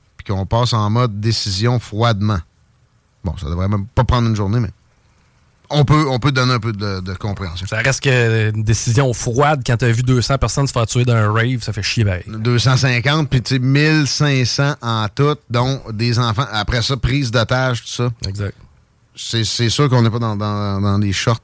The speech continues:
Speaker 1: de, tu sais, dirigeants dont c'est le peuple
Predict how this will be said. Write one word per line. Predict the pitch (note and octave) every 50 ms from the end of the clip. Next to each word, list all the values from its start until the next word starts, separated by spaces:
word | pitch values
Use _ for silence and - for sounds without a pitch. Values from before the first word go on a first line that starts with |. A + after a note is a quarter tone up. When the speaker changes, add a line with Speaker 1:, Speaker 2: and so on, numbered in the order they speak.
| - -
Speaker 1:
de, | A2 G#2 G2 F#2 G2 G2 F#2+ F#2+ F#2+ F#2+ F#2+ F#2+ F#2 F#2 F2+ F2+ F2
tu | - - G2+
sais, | F#2+ - _ - _ _ _ _ _ _ _ _ _ _ -
dirigeants | A2 G#2+ B2+ A#2+ A2+ G2+ G#2+ B2+ B2+ F2 F#2
dont | G2+ G2+ A2 G#2+
c'est | - -
le | G2+ F2+ - -
peuple | A#2 A2+ -